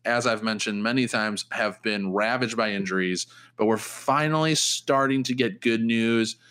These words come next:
Zach LaVine played in the All-Star game on Sunday. He looks fine. Hit a couple three sixty dunks. Knee's looking good. He'll be ready to go starting Thursday, so we'll have him back. Obviously, DeMar DeRozan is gonna be there. Vucevic has been playing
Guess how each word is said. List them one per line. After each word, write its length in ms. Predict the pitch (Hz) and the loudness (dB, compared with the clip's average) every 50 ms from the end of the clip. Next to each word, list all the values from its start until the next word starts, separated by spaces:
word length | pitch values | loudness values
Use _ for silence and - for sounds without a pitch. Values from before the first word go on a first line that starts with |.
| _ _ _ - | _ _ _ -6
Zach 300 | 101 107 110 117 123 - | -2 0 0 0 0 0
LaVine 460 | - 110 95 101 127 131 131 131 131 127 | 0 0 0 2 2 2 2 2 2 2
played 220 | - 131 123 120 | 2 2 2 2
in 60 | 117 | 2
the 80 | 113 110 | 2 2
All-Star 360 | 110 113 113 113 - - 117 | 2 2 0 0 0 0 0
game 200 | 107 110 110 107 110 | 0 0 -2 -2 -2
on 120 | 107 107 | -2 -2
Sunday. 440 | - - 113 107 104 104 107 104 104 | -2 -2 -2 0 0 0 0 0 0
He 220 | 98 - - 113 110 | -2 0 0 0 2
looks 240 | 107 110 107 - | 2 0 0 -2
fine. 640 | - - - 110 107 107 107 107 104 104 101 101 - _ _ _ _ _ | -4 -2 0 0 2 2 0 0 -2 -4 -4 -8 -10 _ _ _ _ _
Hit 140 | - - 123 117 | -2 0 0 2
a 40 | |
couple 240 | 117 - 113 98 107 | 2 2 2 0 -2
three 240 | - - 123 117 110 | -2 2 2 2 2
sixty 380 | 110 - 120 107 - - 107 98 | 2 2 -2 -2 -2 -2 -2 0
dunks. 640 | 95 147 151 151 151 147 139 139 - - - - - _ _ _ _ _ _ _ _ _ _ _ _ - | 2 2 4 4 4 2 2 0 0 -2 -2 -4 -8 _ _ _ _ _ _ _ _ _ _ _ _ -2
Knee's 460 | 95 104 110 117 131 131 127 123 117 | 0 2 4 4 4 4 4 4 4
looking 360 | 131 123 127 127 123 120 123 | 4 4 4 4 2 2 2
good. 380 | 120 139 147 143 143 143 143 135 123 | 2 4 4 4 4 4 2 2 0
He'll 160 | 127 - 110 113 | 0 0 0 2
be 120 | 113 117 | 4 4
ready 240 | 110 113 110 110 110 | 4 4 4 2 2
to 60 | 107 107 | 2 2
go 180 | 110 110 107 107 | 2 2 2 2
starting 340 | - - 113 110 107 107 | 2 2 2 2 0 0
Thursday, 440 | 104 - 135 127 131 127 127 131 123 | 0 0 2 2 2 2 2 0 0
so 140 | 123 - 117 | 2 2 2
we'll 100 | 110 107 | 4 4
have 180 | 104 98 95 - | 2 2 0 0
him 200 | 156 165 170 165 | 0 0 2 2
back. 420 | 160 151 151 151 147 143 - - - _ _ _ - - - - - | 2 2 2 2 0 0 -4 -8 -20 _ _ _ -20 -18 -8 -2 0
Obviously, 380 | 101 107 98 104 101 - 113 | 0 0 0 0 0 0 -2
DeMar 300 | 98 98 98 98 95 95 | 0 0 2 2 2 2
DeRozan 420 | 90 98 107 123 139 143 135 131 131 | 2 2 4 4 4 4 4 2 2
is 100 | 127 123 | 2 2
gonna 180 | 123 120 117 110 | 0 0 0 2
be 140 | 101 107 104 | 2 2 2
there. 240 | 98 101 101 98 90 | 2 2 2 2 2
Vucevic 460 | 95 123 143 139 - 131 120 117 113 | 2 2 2 2 2 2 2 0 0
has 100 | - 113 | 0 -2
been 180 | 110 117 113 101 | 0 0 -2 0
playing 520 | - - 107 104 104 101 98 98 95 - | 0 0 0 0 0 0 -2 -2 -4 -6